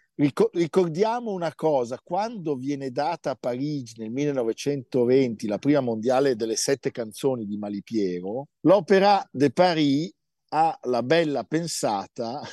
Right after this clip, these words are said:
<laughs> per fargli l'ulteriore scherzo, di associarlo alla, alla nuova produzione del Rigoletto.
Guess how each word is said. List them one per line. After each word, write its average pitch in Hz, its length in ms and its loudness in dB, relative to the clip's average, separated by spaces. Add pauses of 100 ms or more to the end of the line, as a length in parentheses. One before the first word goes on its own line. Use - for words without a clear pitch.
(120)
<laughs> - 420 -2
per 143 160 0
fargli 156 340 2
l'ulteriore 139 640 2
scherzo, 117 800 -6 (440)
di 160 200 2
associarlo 165 880 0
alla, 131 340 0
alla 139 300 -2
nuova 165 280 0
produzione 156 640 -4
del 143 220 -2
Rigoletto. 127 960 -6